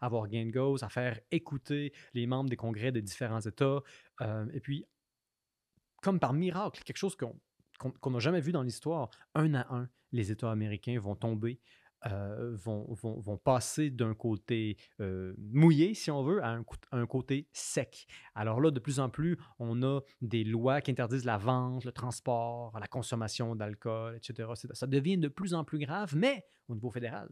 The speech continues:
la grande majorité des Américains pensent encore que c'est un peu une farce, que ça n'a pas vraiment d'avenir, que ça n'arrivera pas, que c'est un peu une lubie, qu'il y a des gens un petit peu trop extrémistes qui ont un petit peu trop bu de thé.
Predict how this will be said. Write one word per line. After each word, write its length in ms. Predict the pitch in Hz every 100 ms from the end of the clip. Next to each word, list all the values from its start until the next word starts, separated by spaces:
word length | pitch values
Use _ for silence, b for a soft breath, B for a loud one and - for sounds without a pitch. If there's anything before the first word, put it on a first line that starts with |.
| - B B 110
la 80 |
grande 160 | 107 131
majorité 300 | 113 117 139
des 80 | 113
Américains 300 | 107 104 131
pensent 180 | 117 -
encore 220 | 117 147
que 80 | -
c'est 100 | 107
un 60 |
peu 80 | 113
une 80 | 107
farce, 240 | - 98
que 80 | -
ça 140 | - 95
n'a 80 |
pas 100 | -
vraiment 220 | 110 107 113
d'avenir, 280 | 101 117
que 80 | 120
ça 80 | -
n'arrivera 300 | 101 113 101
pas, 200 | - 123 B B
que 80 | -
c'est 200 | - 123
un 60 | 117
peu 140 | 139
une 120 | 123
lubie, 340 | 117 113 120 131
qu'il 120 | -
y 40 |
a 20 | 123
des 40 |
gens 80 | 131
un 40 |
petit 120 | 135
peu 80 | -
trop 160 | - 165
extrémistes 520 | - - 131 147 143
qui 100 | -
ont 40 | 117
un 80 |
petit 140 | 120 -
peu 600 | 165 165 165 160 160 156
trop 140 | - 147
bu 100 | 131
de 60 |
thé. 220 | - 135